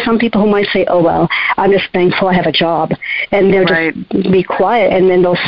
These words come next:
Speaker 1: struggle, uh, and they're not very productive. And so, yes.
Speaker 2: I, th-, I think people are intimidated by the word advocacy or being an advocate to some degree.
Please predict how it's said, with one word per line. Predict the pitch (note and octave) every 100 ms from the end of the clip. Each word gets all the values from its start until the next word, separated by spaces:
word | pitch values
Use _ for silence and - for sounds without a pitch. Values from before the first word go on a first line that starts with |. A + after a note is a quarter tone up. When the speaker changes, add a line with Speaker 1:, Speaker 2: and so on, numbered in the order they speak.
| -
Speaker 1:
struggle, | G3+ A#3 G#3 E3+ E3 A#3+ - - - - - _
uh, | - F#3+ F#3 F#3 F#3 F#3 - F#3 -
and | G3+ G3
they're | F#3+
not | G3 G3+
very | G3+ G#3
productive. | - G#3+ B3+ - E3+ D#3+ - - -
And | G3 F3+ F3+ -
so, | - F3 F3 F3 F3+ F3 - - - - - -
yes. | G#3 G3+ - - - - -
Speaker 2:
I, | A#3
th-, | B3 -
I | C4 C4+
think | F4 G#4
people | - D#4+ A#3+ C4+
are | A3 G3+
intimidated | F#3+ - G#3+ A#3 G3 E3+ D#3+
by | E3 E3
the | E3
word | E3 E3 D#3
advocacy | - E3+ E3+ F3 - - E3+ D#3 D3 D#3 - -
or | F3 E3
being | G3 G#3 G3+
an | F3+ -
advocate | E3+ E3 F3 - E3 -
to | E3+ -
some | E3+ E3
degree. | E3 D#3+ D#3 D3+ D3